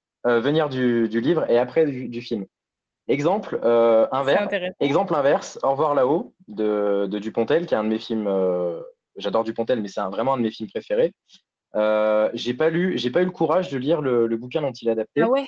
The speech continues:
Speaker 1: qui est beaucoup plus long et qui a eu le
Speaker 2: Alors
Speaker 1: Goncourt et tout ça. Et je sais que c'est un,
Speaker 2: Pierre Lemaitre est incroyable.
Speaker 1: voilà, je sais que c'est un très bon roman et, euh, et mon père, pour le coup, à qui j'ai montré le film en disant : « Tu vas voir, ce film, il est incroyable », il m'a dit : « Mais j'ai lu cette histoire, j'ai le livre. » Et il m'a, et lui, il a trouvé que l'adaptation en film était pas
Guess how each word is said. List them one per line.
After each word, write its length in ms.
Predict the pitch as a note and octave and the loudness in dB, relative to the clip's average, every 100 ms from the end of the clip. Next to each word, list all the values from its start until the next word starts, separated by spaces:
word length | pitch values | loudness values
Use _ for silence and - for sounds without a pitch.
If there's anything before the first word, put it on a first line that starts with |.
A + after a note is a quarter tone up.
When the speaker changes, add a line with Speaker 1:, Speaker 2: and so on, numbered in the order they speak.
| - | -6
Speaker 1:
qui 100 | - | -2
est 40 | B2 | 0
beaucoup 240 | D#3 F#3 | 0 -4
plus 180 | - D3+ | -4 0
long 200 | C#3 A#3+ _ | 0 -2 _
et 120 | B2+ B2 | -4 0
qui 120 | C3 | 2
a 40 | |
eu 80 | B2 | 2
le 80 | B2 | 2
Speaker 2:
Alors 120 | C3 | 0
Speaker 1:
Goncourt 220 | B2+ F3+ | 0 2
et 60 | C#3 | 2
tout 80 | - | 2
ça. 140 | A3+ | 2
Et 20 | |
je 80 | C3+ | 2
sais 160 | D3 C4+ | 0 -2
que 60 | |
c'est 80 | - | -2
un, 60 | C#3+ | 0
Speaker 2:
Pierre 160 | F#3+ | 0
Lemaitre 340 | G3 G3 A3 - F3 | -4 -6 -8 -10 -14
est 40 | |
incroyable. 360 | E3+ _ G3 G#3+ | -14 _ -8 0
Speaker 1:
voilà, 180 | C3+ | 0
je 100 | G#2 | 0
sais 140 | A#2 G3+ | -2 -4
que 60 | |
c'est 60 | F3 | -2
un 80 | A#2+ | -4
très 180 | - D#3+ | -2 0
bon 160 | E3 | 2
roman 420 | D3 C#3+ G3+ A#3+ - | 2 2 0 -2 -2
et, 180 | A#2 A#2 | 2 4
euh, 280 | A2+ A2+ A2 | 6 4 4
et 160 | B2+ B2 | 2 2
mon 160 | B2+ | 0
père, 260 | B2+ A#3 B3 | 2 0 0
pour 100 | C#3+ | -4
le 80 | C3+ | -2
coup, 140 | E3+ | 0
à 60 | D3+ | 0
qui 120 | D3 | -2
j'ai 140 | B2+ | -4
montré 240 | B2 D#3 D#3 | -4 -2 -4
le 40 | |
film 220 | C#3+ D#3+ | -2 -2
en 40 | A#2 | -2
disant : « 180 | A2 A2+ | -4 -2
Tu 100 | D#3+ | 0
vas 60 | |
voir, 120 | D3 C#3+ | 2 0
ce 100 | A#2+ | -6
film, 200 | B2+ A#2 | -8 -6
il 60 | |
est 20 | G#2 | -6
incroyable », 500 | G2+ G#2 C#3 F#3+ - _ _ _ _ _ - | -4 0 0 0 -6 _ _ _ _ _ -6
il 60 | |
m'a 80 | G#2 | -2
dit : « 100 | D#3+ | 0
Mais 80 | F#3 | 0
j'ai 140 | A#2+ | 0
lu 140 | C3+ A3+ | 2 2
cette 220 | G3+ - | 2 -2
histoire, 340 | F#3+ - E3+ | -2 0 0
j'ai 140 | C#3 D#3+ | 0 2
le 80 | E3 | 2
livre. » 340 | D3+ C#3 G#2 - _ _ _ _ _ | 2 -2 -4 -12 _ _ _ _ _
Et 80 | A2 | 0
il 80 | A#2 | 2
m'a, 100 | A#2 | 2
et 160 | B2 | 2
lui, 160 | A#2 G#3+ | 2 2
il 80 | F#3+ | 2
a 80 | B2+ | 2
trouvé 260 | - C#3 | 0 0
que 60 | G3+ | 2
l'adaptation 640 | B2 A#2 A#2+ - D3+ C#3+ | 2 2 -2 -2 -2 -2
en 80 | A2 | -2
film 240 | - G3+ F3 | -2 -2 -2
était 160 | B2 | -2
pas 220 | A2+ F3+ | -2 -4